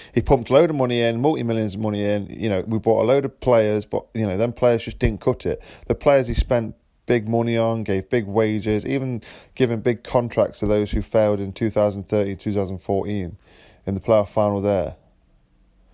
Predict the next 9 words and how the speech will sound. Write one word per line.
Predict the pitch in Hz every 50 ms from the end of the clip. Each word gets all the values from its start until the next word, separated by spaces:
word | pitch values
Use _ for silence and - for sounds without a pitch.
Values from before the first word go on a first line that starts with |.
| _ _ _ _ -
You | 95 98
know, | 101
was | 104 117 120
probably | - - - 131 123 117 117
potentially | - - 113 - 131 120 107 - - 110
a | 104
bad | 87 - 107 104
idea. | 101 98 98 98 95 - 113 117 117 113 113 110 - _ _ _ _ _ _ _ _ _ _ - - _ _ _ _ _ _ _ - -
Um, | 95 107 110 110 110 107 107 104 101 98